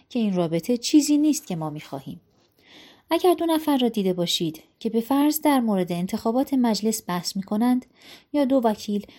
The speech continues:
که در مورد پرونده‌ای بحث و مجادله می‌کنند، این قانون را در عمل دیده اید. ممکن است یک لحظه فکر کنید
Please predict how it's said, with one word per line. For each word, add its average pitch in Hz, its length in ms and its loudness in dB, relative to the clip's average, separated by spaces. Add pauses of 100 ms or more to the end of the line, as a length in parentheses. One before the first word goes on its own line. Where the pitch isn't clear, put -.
(120)
که 247 120 0
در 254 180 4
مورد 254 340 2
پرونده‌ای 247 580 0
بحث 202 300 -2
و 175 40 -6
مجادله 165 500 -4
می‌کنند، 220 540 0 (480)
این 339 160 -2
قانون 233 360 2
را 202 120 0
در 214 200 0
عمل 254 280 2
دیده 165 260 -4
اید. - 240 -10 (720)
ممکن 320 280 0
است 277 220 0
یک 247 160 -6
لحظه 220 240 0
فکر 214 300 -4
کنید 185 360 -4